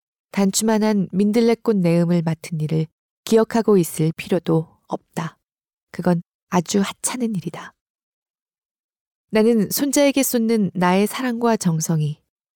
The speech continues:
갚아야 될 은공으로 기억되기보다는 아름다운 정서로 남아있길 바랄 뿐이다. 나 또한 사랑했을 뿐,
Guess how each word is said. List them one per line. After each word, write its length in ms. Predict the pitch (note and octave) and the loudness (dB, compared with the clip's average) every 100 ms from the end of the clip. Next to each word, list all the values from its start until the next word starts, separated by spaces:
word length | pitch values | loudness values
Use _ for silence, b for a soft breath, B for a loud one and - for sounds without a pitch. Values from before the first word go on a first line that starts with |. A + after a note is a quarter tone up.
| - | -6
갚아야 420 | F#3+ - G#3+ G#3 | -4 0 2 2
될 260 | G3 G3+ F#3+ | 4 4 4
은공으로 560 | G3+ G3 G3+ A3+ G#3 G3+ - | 2 2 2 2 4 2 0
기억되기보다는 1080 | F#3 E3+ - E3+ F3 - D#3+ D#3+ D3+ E3 - _ _ _ _ - | -2 0 -4 -2 -2 -4 -2 -2 0 -2 -6 _ _ _ _ -2
아름다운 680 | F#3 G#3+ G3+ G3+ G3+ G3 F#3 | 2 4 4 2 2 2 0
정서로 640 | F3 E3+ F#3 G3+ G3 F#3+ | 0 0 2 2 2 2
남아있길 720 | D#3+ D#3+ E3 D#3 - D#3 D#3 - | 0 -2 -2 -6 -4 -4 -4 -6
바랄 280 | - D#3 D#3 | -6 -4 -4
뿐이다. 460 | F3+ E3 - - _ _ _ _ _ _ _ _ _ _ _ _ _ _ _ | -6 -8 -10 -20 _ _ _ _ _ _ _ _ _ _ _ _ _ _ _
나 100 | G3+ | -2
또한 460 | - A3+ A3+ G3+ F#3 _ _ | 2 4 4 2 -2 _ _
사랑했을 640 | - B3 C4 B3 G#3+ - E3 | -6 -2 0 0 -2 -2 -4
뿐, 260 | - D#3 | -4 -6